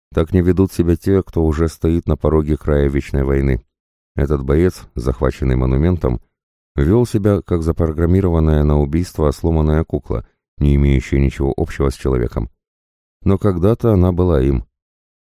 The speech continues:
И сейчас понемногу вновь становилась тем, кем была раньше. Лазурь тускнела в глазах умирающего. Монументу больше не нужна была изуродованная кукла.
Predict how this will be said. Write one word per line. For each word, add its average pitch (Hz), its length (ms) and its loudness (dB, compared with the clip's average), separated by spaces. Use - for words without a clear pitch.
И 90 80 2
сейчас 107 380 0
понемногу 98 600 4
вновь 90 340 2
становилась 87 600 2
тем, 95 300 0
кем 76 300 -2
была 76 200 0
раньше. 64 380 -4
Лазурь 67 440 2
тускнела 73 540 -2
в 62 60 -4
глазах 64 400 -2
умирающего. 58 640 -4
Монументу 117 600 4
больше 107 340 2
не 104 80 4
нужна 104 360 2
была 78 360 2
изуродованная 67 720 0
кукла. 57 380 -8